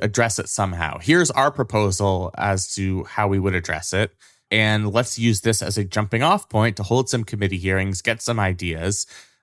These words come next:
maybe even without passing this piece of legislation, just by holding hearings, you can get some information on the discriminatory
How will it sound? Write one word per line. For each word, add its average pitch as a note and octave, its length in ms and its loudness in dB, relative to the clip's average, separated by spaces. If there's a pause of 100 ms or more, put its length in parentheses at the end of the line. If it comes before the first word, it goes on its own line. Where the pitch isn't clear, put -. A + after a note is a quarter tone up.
maybe D3 260 2
even C#3+ 220 4
without B2 420 4
passing B2 340 0
this G2 120 -2
piece A2+ 220 0
of G2 100 -4
legislation, G#2 840 2
just D3 180 0
by B2 140 2
holding B2+ 400 2
hearings, C#3 440 2
you A2+ 80 -2
can G#2 200 -2
get G#2 300 0
some G2+ 200 0
information F#2+ 800 0
on F#2 420 0
the F#2 100 -10
discriminatory F2+ 1040 -2